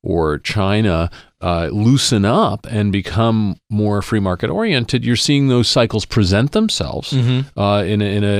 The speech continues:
Speaker 1: in, in a more traditional way, as we've seen in the developed world.
Speaker 2: And we're certainly seeing that in China these
Speaker 1: Yeah.
Speaker 2: days. The, their formerly torrid double-digit growth rate is now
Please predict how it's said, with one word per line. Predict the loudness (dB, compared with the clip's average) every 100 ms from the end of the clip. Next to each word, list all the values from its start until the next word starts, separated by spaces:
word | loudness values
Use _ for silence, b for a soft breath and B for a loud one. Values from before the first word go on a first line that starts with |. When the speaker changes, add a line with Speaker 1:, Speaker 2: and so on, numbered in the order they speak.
| 0
Speaker 1:
in, | -2
in | 0 0 0
a |
more | 0 0
traditional | -2 -4 -2 0 2
way, | 4 4 4
as | 4
we've | 0
seen | 2 0
in | 2
the | 2
developed | 2 2 0 -4
world. | -8 -10 -20 _ _
Speaker 2:
And | 0 2
we're |
certainly | 2 0 0 0
seeing | -2 -2 0 0
that | 0
in | -2
China | -4 -4 -2 -2
these | -2
Speaker 1:
Yeah. | -2
Speaker 2:
days. | -2 -2 -2 -4
The, | -4 -2 -4 b b _ -2
their | -2
formerly | 0 0 2 2 2 2 0 -4 -10 _
torrid | -2 2 2 2 0
double-digit | -4 -4 -4 -6 -6
growth | -4 -2 -2
rate | -4 -4 -2
is | -4
now | -4 -4 -4 -4 -6 -8